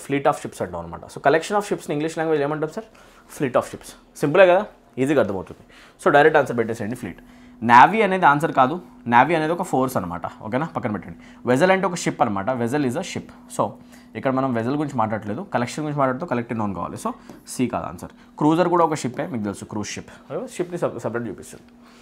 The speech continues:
Let's move to next question, guys. Question number seven. ఏవైతే వర్డ్స్ మీరు నేర్చుకుంటున్నారో, ఆ వర్డ్స్ అనేవి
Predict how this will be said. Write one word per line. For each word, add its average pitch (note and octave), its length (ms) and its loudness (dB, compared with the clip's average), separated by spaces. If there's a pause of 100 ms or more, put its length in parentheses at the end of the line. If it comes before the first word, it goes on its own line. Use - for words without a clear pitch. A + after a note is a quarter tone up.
(300)
Let's C#3+ 160 2
move F3 140 0
to F3+ 120 2
next F3+ 160 -8
question, G#2 260 -8
guys. - 120 -10 (220)
Question F#3 240 0
number F3 160 6 (260)
seven. D#3+ 180 2 (1080)
ఏవైతే A3 440 8
వర్డ్స్ F#3+ 280 6
మీరు G3 200 2
నేర్చుకుంటున్నారో, F3+ 560 2
ఆ - 100 4
వర్డ్స్ D#3 240 4
అనేవి E3 220 -2